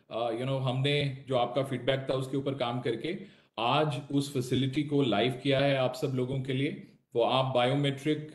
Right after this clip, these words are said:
basis के ऊपर account open कर सकते हैं और, uh, you know, जो एचडीएफसी Bank के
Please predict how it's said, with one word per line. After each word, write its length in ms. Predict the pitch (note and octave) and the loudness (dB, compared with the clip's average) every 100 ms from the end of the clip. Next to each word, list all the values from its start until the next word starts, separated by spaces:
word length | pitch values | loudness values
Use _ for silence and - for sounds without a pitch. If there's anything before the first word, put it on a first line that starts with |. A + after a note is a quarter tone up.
| - - | -18 -18
basis 600 | G#2+ G#2+ A#2+ A#2+ D3+ C#3+ | -6 0 0 2 0 0
के 140 | - C#3+ | 0 2
ऊपर 680 | B2 A2 C#3 C#3 B2+ - - | 2 2 4 2 2 -8 -10
account 500 | A2 A#2 C3 C#3+ - | -6 -2 -2 -2 -2
open 260 | A#2 C#3+ C#3 | -2 0 0
कर 160 | - | -2
सकते 300 | - C3 - | -2 -4 -2
हैं 440 | D3 D#3 G3 - - _ _ _ | -2 -2 -6 -12 -20 _ _ _
और, 320 | A2+ C3+ D3 | 4 6 6
uh, 880 | C#3+ C3 B2 A#2+ B2 A#2+ - - - | 6 4 4 6 4 2 -8 -10 -8
you 140 | A2+ C3 | -2 -2
know, 100 | C#3 | 0
जो 140 | B2+ | 0
एचडीएफसी 440 | A2+ A2+ C3+ C3 | 0 0 -2 -2
Bank 340 | C#3 A#2+ B2+ C3 | -2 -2 -2 0
के 280 | C#3+ C3+ | 0 0